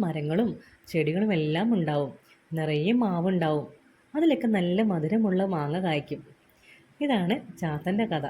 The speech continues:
പിന്നീട് അങ്ങോട്ട് ഭൂമി കാക്കാനും ജലം കാക്കാനുമെല്ലാം ചാത്തനെ കുടിയിരുത്താൻ തുടങ്ങി. ചിലരാകട്ടെ ആഗ്രഹസാധ്യത്തിനായി ചാത്തന്മാരെ പ്രീതിപ്പെടുത്താനും തുടങ്ങി. ഭഗവതി കാവുകളിലും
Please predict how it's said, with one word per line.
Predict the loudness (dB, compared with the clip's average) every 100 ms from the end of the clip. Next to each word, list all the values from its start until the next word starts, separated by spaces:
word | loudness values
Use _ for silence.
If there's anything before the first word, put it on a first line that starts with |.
| 0
പിന്നീട് | 2 2 2
അങ്ങോട്ട് | 0 0 -2 -2
ഭൂമി | -2 0 0 2
കാക്കാനും | 0 0 -2 0 -2 -2
ജലം | -2 0 -2
കാക്കാനുമെല്ലാം | -2 -2 -2 -2 -2 -4 -6 -12 -20 _ -2
ചാത്തനെ | 0 2 0 2
കുടിയിരുത്താൻ | 0 2 0 0 -2 0
തുടങ്ങി. | -2 -2 -6 -8 -20 _ _ _ -4
ചിലരാകട്ടെ | 0 2 2 0 0 0 0 0 -6 _ _ -4
ആഗ്രഹസാധ്യത്തിനായി | -2 -2 -2 -2 -2 -2 -2 0 2 0 -2 -10 -6
ചാത്തന്മാരെ | -2 -2 0 2 2 2 0 -6
പ്രീതിപ്പെടുത്താനും | -6 -4 -4 -4 -2 -2 -2 -2
തുടങ്ങി. | -2 -4 -8 -12 _ _ -20 _ -14 -4
ഭഗവതി | 0 2 0 0 0
കാവുകളിലും | 0 2 2 2 2